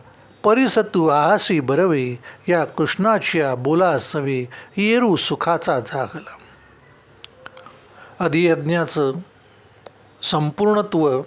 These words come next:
आपण मागच्या प्रवचनामध्ये बघितलं. हे सगळं जे काही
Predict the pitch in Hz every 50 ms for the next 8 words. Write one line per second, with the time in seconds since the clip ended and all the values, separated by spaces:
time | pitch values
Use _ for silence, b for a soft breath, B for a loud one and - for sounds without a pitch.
0 | - - _ _ _ _ _ _ - - 156 135 147 143 139 143 135 120 - -
1 | 170 165 165 143 139 139 139 - 151 151 151 151 147 143 135 131 127 127 135 160
2 | 190 185 - - 120 120 - - - - _ - - - - B B B B B
3 | B B B B B B B B B - - - - - - _ _ - - -
4 | _ _ _ _ _ _ _ _ _ _ _ _ _ _ _ _ _ _ - -
5 | - _ - _ _ _ - - 220 226 196 - - - 190 170 156 160 220 226
6 | 226 190 185 185 180 - 175 160 160 160 151